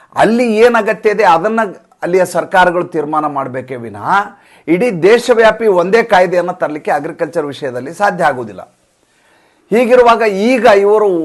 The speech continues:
ಒತ್ತಡವನ್ನ ಹೇರ್ತಾ ಇರೋದು ಯಾರ ಮೇಲೆ? ಡಲ್ಲೆವಾಲ್ ಮತ್ತಿತರರು ಯಾರ ಮೇಲೆ ಒತ್ತಡವನ್ನು ಹೇರ್ತಾ ಇದ್ದಾರೆ?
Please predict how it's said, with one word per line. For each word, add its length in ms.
ಒತ್ತಡವನ್ನ 560
ಹೇರ್ತಾ 340
ಇರೋದು 180
ಯಾರ 160
ಮೇಲೆ? 600
ಡಲ್ಲೆವಾಲ್ 520
ಮತ್ತಿತರರು 440
ಯಾರ 180
ಮೇಲೆ 220
ಒತ್ತಡವನ್ನು 560
ಹೇರ್ತಾ 260
ಇದ್ದಾರೆ? 600